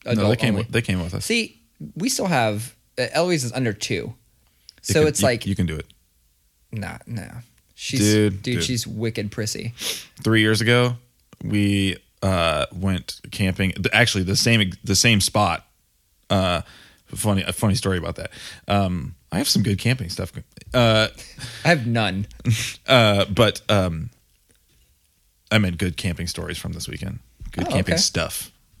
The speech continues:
Speaker 1: I do have good camping stuff though too. Um, but, uh, now I lost my fucking train of th-, oh, yeah.
Speaker 2: Three, three
Speaker 1: So
Speaker 2: years
Speaker 1: we,
Speaker 2: ago.
Speaker 1: we, we were camping at this, at Buck Creek State Park over in Springfield. Really nice state park if you're in Springfield, Ohio area.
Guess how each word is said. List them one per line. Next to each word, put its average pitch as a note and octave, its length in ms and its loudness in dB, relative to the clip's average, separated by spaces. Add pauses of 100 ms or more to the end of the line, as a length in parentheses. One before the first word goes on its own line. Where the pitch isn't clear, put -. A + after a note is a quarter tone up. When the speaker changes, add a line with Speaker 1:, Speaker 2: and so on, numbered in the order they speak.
(220)
Speaker 1:
I A2 100 4
do F2 140 -2
have D#2 120 -8
good D#2+ 180 -10
camping E2 260 -6
stuff - 240 -10
though F#2 120 -10
too. - 200 -10 (240)
Um, G#2 300 4 (360)
but, B2+ 220 6
uh, A2 260 6 (1400)
now G#2 140 0
I F#2+ 60 2
lost F2+ 260 -4
my F2+ 60 -4
fucking F2+ 420 -6
train F2 200 -4
of F2 60 -6
th-, - 100 -12
oh, F3+ 100 8
yeah. E3+ 160 6
Speaker 2:
Three, D#3+ 240 0
three - 0 -
Speaker 1:
So F3 140 8
Speaker 2:
years D#3 260 6
Speaker 1:
we, D3 140 8
Speaker 2:
ago. C#3+ 120 2
Speaker 1:
we, C3+ 140 8
we - 20 6
were A2+ 400 4 (220)
camping C3+ 300 4
at G#2+ 100 2
this, - 240 0 (180)
at F2 240 2
Buck - 220 2
Creek A#2 240 0
State G#2+ 260 2
Park F#2+ 260 -2
over F#2+ 180 -2
in F2 100 -4
Springfield. E2 520 -8
Really B2+ 380 6
nice F#2+ 220 0
state F#2 260 0
park F#2 220 -2
if F#2 100 -8
you're F2+ 120 -2
in F2+ 100 -6
Springfield, F#2 500 -2
Ohio G#2+ 380 4
area. B2+ 480 4